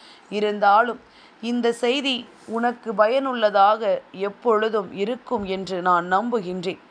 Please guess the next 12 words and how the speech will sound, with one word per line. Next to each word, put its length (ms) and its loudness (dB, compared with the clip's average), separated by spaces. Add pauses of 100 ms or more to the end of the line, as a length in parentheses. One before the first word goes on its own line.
(440)
இந்த 340 2
நாளில் 480 2 (260)
என் 260 -4
பிள்ளையே, 520 -2 (300)
இதை 240 0
நான் 260 4
உனக்கு 400 -4
தாமதமாக 880 4
கொடுத்ததனால்தான் 960 4 (200)
இந்த 320 -2
பெயரை 600 2
எப்படியாவது 920 2